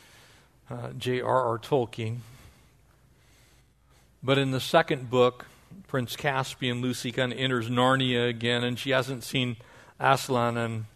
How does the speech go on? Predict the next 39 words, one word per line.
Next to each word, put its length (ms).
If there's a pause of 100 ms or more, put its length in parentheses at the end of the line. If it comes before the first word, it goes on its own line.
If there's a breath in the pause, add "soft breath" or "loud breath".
(460 soft breath)
uh, 160
quite 300
a 60
long 340
time. 480
And 360
if 160
you 80
know 200
the 100
story 480
there, 300 (500 loud breath)
the 80
lion 480
Aslan 640
actually 500
represents 720
Jesus, 680
represents 560
Christ. 720 (640 soft breath)
And 140
though 80
she's 240
not 220
seen 240
him 100
for 140
a 40
long 360
time, 480 (380 loud breath)
they 80
kinda 260
have 160
this 200
reunion, 800
and 220
Lucy 420
looks 340
at 100